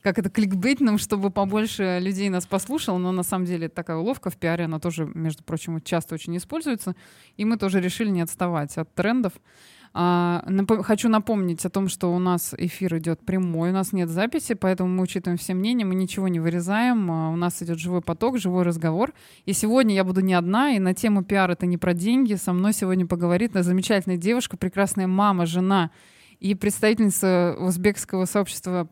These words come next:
женских предпринимателей, скажу так. Её зовут Камола Азимова. А, она совмещает очень много функций. На самом деле для меня очень яркий пример того, как женщина может всё успевать, при этом прекрасно выглядеть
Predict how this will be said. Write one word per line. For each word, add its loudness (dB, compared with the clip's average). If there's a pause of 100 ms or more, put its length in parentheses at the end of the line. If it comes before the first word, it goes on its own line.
женских -2
предпринимателей, 2 (380)
скажу -4
так. 0 (440)
Её 4
зовут 0
Камола 2
Азимова. 0 (120)
А, 2
она 4
совмещает 4
очень 6
много 2
функций. -2
На 2
самом -2
деле 2
для 0
меня 2
очень -4
яркий 0
пример -2
того, -2
как -2
женщина -2
может 0
всё -4
успевать, -2
при 0
этом -2
прекрасно 0
выглядеть 0